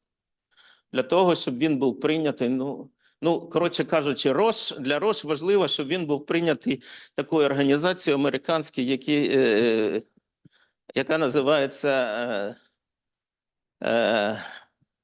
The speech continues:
Food, е, Food and Drug Agency. Е, тобто це а-, американська, е, м, урядова організація, яка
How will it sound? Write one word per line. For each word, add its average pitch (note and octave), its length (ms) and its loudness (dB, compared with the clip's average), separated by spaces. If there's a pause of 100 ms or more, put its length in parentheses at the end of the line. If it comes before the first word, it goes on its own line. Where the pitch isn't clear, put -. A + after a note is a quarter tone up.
(460)
Food, D3+ 300 2 (1040)
е, B2 360 2
Food F3+ 500 2
and C3+ 220 4
Drug C#3 200 2 (600)
Agency. G2+ 600 -4 (340)
Е, G#2+ 200 -10
тобто A#2 400 -6
це C3+ 440 -4
а-, - 120 -12 (100)
американська, C3 840 -2
е, B2+ 120 -2
м, A#2 840 -4
урядова C3 440 2
організація, E3 720 -2
яка D3 540 0